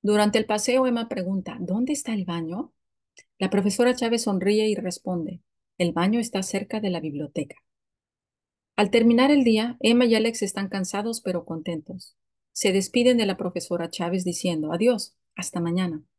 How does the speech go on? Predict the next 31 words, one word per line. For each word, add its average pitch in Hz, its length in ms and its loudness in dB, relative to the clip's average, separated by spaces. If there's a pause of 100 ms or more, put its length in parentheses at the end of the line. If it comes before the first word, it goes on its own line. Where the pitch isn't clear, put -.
(520)
Mientras 233 300 4
regresan 262 420 2
a 247 100 -2
casa, 214 280 -4
hablan 214 200 -4
sobre 180 280 -6
lo 170 100 -4
divertido 185 520 -4
que - 100 -6
es 196 120 -6
aprender 170 380 -6
español 180 640 -4
y 185 160 2
lo 175 100 2
mucho 226 380 2
que 190 100 -6
esperan 185 380 -2
continuar 165 520 -4
aprendiendo 160 540 -2
en 156 80 0
clase. - 400 -6 (880)
Preguntas 226 420 4
de 220 120 0
comprensión. 180 580 -4 (1000)
¿Quiénes 269 460 4
son 247 120 4
los 247 120 2
personajes 185 560 -2
de 180 100 -4
la 160 80 -6
historia? 190 540 -4